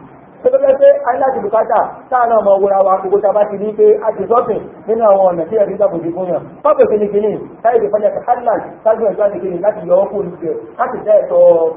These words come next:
Pé bá tó àforí lásán o, àforí tó àforí tó ọ̀dọ́ ọ̀wá náwó lórí ẹ̀ lọ, rárá o. Tàrúdù à, wá já ẹ̀tọ́ ẹlẹ́tọ̀ yẹn padà fẹ́nu lórí ni, fẹ́nu lórí ni. Ìyẹn là á mọ̀ sí pé o kúrò níbi àbòsí ṣíṣe.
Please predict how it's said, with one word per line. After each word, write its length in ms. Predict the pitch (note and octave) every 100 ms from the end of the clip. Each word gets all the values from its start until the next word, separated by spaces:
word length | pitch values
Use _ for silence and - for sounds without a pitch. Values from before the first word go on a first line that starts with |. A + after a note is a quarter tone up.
| -
Pé 120 | - D4
bá 140 | - D#4+
tó 140 | -
àforí 300 | C4 A#3 C4
lásán 320 | C4+ A#3 B3+ B3
o, 120 | A3+ A3+ - -
àforí 500 | B3 - - - C4
tó 100 | C4
àforí 300 | A#3 A#3+ D4
tó 100 | C4
ọ̀dọ́ 300 | C4 A#3+ -
ọ̀wá 220 | A3 A3+ B3+
náwó 240 | B3+ A#3+
lórí 220 | A#3 B3+ A3
ẹ̀ 60 |
lọ, 100 | G3+
rárá 260 | G3 C4 B3+
o. 140 | A3 A3 A3+ - - -
Tàrúdù 480 | G3+ F#3 B3+ - G3
à, 160 | E3+ D#3 C#3+
wá 140 | G3 B3+
já 180 | - C#4
ẹ̀tọ́ 240 | A#3 A3+
ẹlẹ́tọ̀ 240 | B3 A3+
yẹn 160 | G3+ F#3
padà 160 | F#3 E3+
fẹ́nu 200 | G3 F#3+
lórí 160 | F3+ E3+
ni, 180 | E3+ D3+ -
fẹ́nu 260 | - F3 E3+
lórí 240 | E3+ D#3+
ni. 160 | D#3 C#3+ C#3 - -
Ìyẹn 280 | G3 A3+
là 80 | G3+
á 80 | A3
mọ̀ 200 | A#3+ G3+
sí 120 | F3 F#3
pé 180 | G3+ G#3 G#3 G3+ G3+ G3+ -
o 120 | - E3+
kúrò 240 | - G#3
níbi 180 | E3 D#3+
àbòsí 260 | D3+ D3+ D3+
ṣíṣe. 240 | D#3 D3+